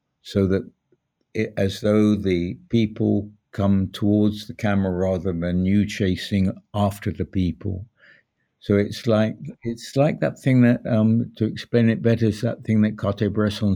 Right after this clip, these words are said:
talked about. As a cameraman, you have to walk the streets, you have to work, you have to be observant.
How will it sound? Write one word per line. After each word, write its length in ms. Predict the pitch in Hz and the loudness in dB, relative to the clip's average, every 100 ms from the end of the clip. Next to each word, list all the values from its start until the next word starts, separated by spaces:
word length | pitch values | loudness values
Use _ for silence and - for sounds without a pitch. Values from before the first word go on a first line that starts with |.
| - | 0
talked 320 | 131 123 - | 0 0 -4
about. 340 | 123 117 - _ _ _ - | -2 -2 -4 _ _ _ 0
As 340 | 127 120 - | 2 2 0
a 520 | 113 104 98 95 95 - - | 0 2 2 0 -2 -8 -6
cameraman, 500 | 120 113 110 110 107 | 0 2 4 4 6
you 160 | 107 104 | 6 6
have 260 | 127 127 | 2 0
to 100 | - | 0
walk 340 | 107 113 110 - | 2 2 0 -4
the 60 | 95 | -12
streets, 600 | - 107 101 - - - | -4 0 0 -2 -12 -6
you 160 | 92 | -4
have 340 | 95 110 - - - | -2 -4 -6 -10 -4
to 380 | 107 104 101 - _ - | 0 2 0 -4 _ -6
work, 600 | 101 95 92 - - - _ - - - - | 0 0 0 -4 -12 -20 _ -20 -20 -20 -2
you 220 | 101 98 | 2 2
have 440 | 117 120 120 - - | 2 0 0 -8 0
to 540 | 104 101 98 95 120 127 - _ _ _ _ _ _ - | 4 6 6 4 -2 -8 -16 _ _ _ _ _ _ 2
be 160 | 110 | 4
observant. 800 | 101 101 113 101 92 87 82 92 | 4 0 0 2 2 0 -4 -6